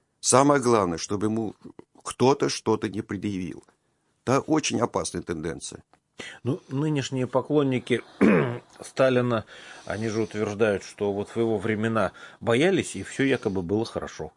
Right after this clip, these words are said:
Speaker 1: Что хорошо? Голод хорошо, расстрелы хорошо, тридцать миллионов погибших в войне хорошо,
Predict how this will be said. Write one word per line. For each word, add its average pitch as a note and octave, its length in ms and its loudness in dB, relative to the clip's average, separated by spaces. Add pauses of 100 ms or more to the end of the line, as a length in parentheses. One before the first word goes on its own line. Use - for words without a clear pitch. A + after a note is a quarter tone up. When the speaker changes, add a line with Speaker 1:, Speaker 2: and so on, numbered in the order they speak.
(140)
Speaker 1:
Что D#3+ 360 2
хорошо? A#2+ 720 2
Голод D3+ 460 6
хорошо, G#2 540 0 (260)
расстрелы D3 640 4
хорошо, A2 540 0 (760)
тридцать D#3+ 360 4
миллионов D#3 420 6
погибших D3+ 540 2
в A#2 40 0
войне C3 280 4
хорошо, A2 500 0